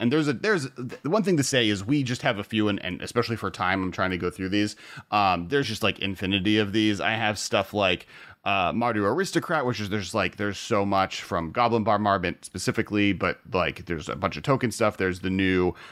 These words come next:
Bridge from Below, Magus, like, there's a bunch of cool stuff there. There's, like, a ton of Hate Bears that, like, are hard to talk towards 'cause I don't even know if that deck's gonna look like what it does now, but just, there's a bunch of just, like, creatures that interact with your opponent in different ways. Go. <laughs>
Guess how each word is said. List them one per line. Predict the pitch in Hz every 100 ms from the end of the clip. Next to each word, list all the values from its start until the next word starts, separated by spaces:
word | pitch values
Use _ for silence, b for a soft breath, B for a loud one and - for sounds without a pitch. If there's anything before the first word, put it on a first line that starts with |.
| B
Bridge | - 104 151
from | - 139
Below, | 127 127 123 120 117
Magus, | 113 120 120 113 110 - -
like, | 92
there's | 92 92
a |
bunch | 95 131
of | -
cool | - 113
stuff | - 90 -
there. | 110 104 95 90 B B -
There's, | 123 107
like, | 104 92 -
a | 101
ton | 95 - 143
of | 127
Hate | 117 110
Bears | 110 107 107 104 101 - B B B
that, | 117 80
like, | 98 98 90 - b _
are | - 107
hard | 113 110
to | 90
talk | - 110 101
towards | 123 117 110 -
'cause | 123 92
I | 95
don't | 98
even | 101 90
know | 98
if | 92
that | - 92
deck's | 104 92
gonna | 104 87
look | 90 98
like | 117 107
what | 117
it | 110
does | 120 120 110
now, | 123 120 123 107 _
but | 101 90 -
just, | 95 107 98 -
there's | 104 98
a |
bunch | 90 107
of | 107
just, | 90 -
like, | 95 -
creatures | - 175 170 165
that | 143 151 135 _ _ - _
interact | 170 175 175 175
with | 185 180
your | 185
opponent | 190 196 220 180 -
in | 170
different | 165 170 147
ways. | 170 175 156
Go. | 214 208 170
<laughs> | 180